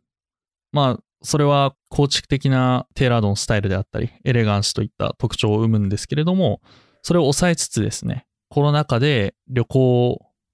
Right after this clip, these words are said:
への憧れとか、逃避とか、出発っていったテーマを航空関係のモチーフをも-、用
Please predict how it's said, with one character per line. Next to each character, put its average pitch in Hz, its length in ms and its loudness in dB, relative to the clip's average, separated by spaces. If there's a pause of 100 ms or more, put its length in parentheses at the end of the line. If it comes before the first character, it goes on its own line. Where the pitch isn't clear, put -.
(260)
へ 123 100 0
の 104 300 0 (680)
憧 120 320 0
れ 104 100 0
と 107 100 -4
か、 - 240 -10 (560)
逃 120 220 2
避 - 160 -8
と - 80 -2
か、 - 240 -12 (520)
出 - 340 0
発 113 280 -2
っ - 20 -8
て - 160 -10
い 104 40 -6
っ - 40 -8
た - 100 -14
テ 123 240 -2
ー 104 40 0
マ 98 260 -4 (520)
を 180 200 2
航 151 200 0
空 151 180 0
関 151 220 0
係 117 140 0
の 101 100 0
モ 107 140 0
チ 120 140 -2
ー - 20 -2
フ 113 100 -4
を 104 80 0
も-、 101 160 -2 (600)
用 131 80 0